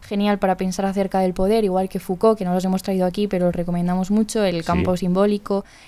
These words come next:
Speaker 1: eh, el poder simbólico, el hábitus y todo este tipo de términos, donde se negocian y se disputan significados sociales, ¿no? En el feminismo también hay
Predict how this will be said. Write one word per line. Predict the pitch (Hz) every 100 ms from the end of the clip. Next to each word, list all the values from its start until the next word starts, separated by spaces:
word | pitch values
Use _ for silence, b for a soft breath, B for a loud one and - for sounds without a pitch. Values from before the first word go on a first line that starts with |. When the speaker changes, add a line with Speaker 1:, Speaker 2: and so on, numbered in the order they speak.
| -
Speaker 1:
eh, | 196 185 180
el | 185 185
poder | 185 185
simbólico, | 196 185 208 208 196
el | 190
hábitus | 196 196 196
y | 185
todo | 185
este | 190
tipo | 190 190
de | 190
términos, | 208 214 202 233 B B B B
donde | 214 269 247 262
se | - - 208
negocian | 202 220 220 254 269
y | - 202
se | 202
disputan | 196 - 247 214 185
significados | 185 185 190 185 190 190 180
sociales, | 180 180 190 180 175
¿no? | 214
En | 214
el |
feminismo | 190 190 190 208 208
también | 202 208
hay | 214